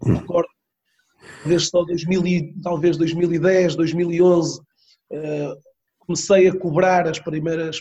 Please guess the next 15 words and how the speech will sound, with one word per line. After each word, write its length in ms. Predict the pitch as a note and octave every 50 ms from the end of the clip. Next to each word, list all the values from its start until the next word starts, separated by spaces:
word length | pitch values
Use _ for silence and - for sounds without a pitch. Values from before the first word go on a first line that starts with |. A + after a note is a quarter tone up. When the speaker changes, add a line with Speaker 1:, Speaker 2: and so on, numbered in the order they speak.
| - -
Speaker 2:
as 80 | - -
primeiras 480 | - D#3+ D#3 D#3 E3 E3 E3 D#3+ -
vezes, 540 | C#3 C#3+ E3+ E3+ E3 D3 - - - - - _ _ _ _ _ _ _ - D3 C#3+
hum, 640 | D3 C#3+ D3 D3 D3 D3 - D3 C#3 C3+ C#3 C#3 - - -
as 80 | -
pessoas 280 | - - - D#3+ D#3 -
que 120 | - -
me 140 | D#3 D3 C3+ - - _ _
pediam, 320 | F3+ F3 F3 E3+ D#3+ D#3
"Ora, 180 | E3 E3 E3 D#3+
ok, 180 | D#3+ - F3
então 260 | D#3+ D#3 D#3 F#3+ F#3 F#3+
Pedro, 300 | G3+ F#3 D#3 D3+ D3 - _ _ _ _ -
eu 80 | E3
vou, 300 | D3 - D#3+ F3+ F3 D#3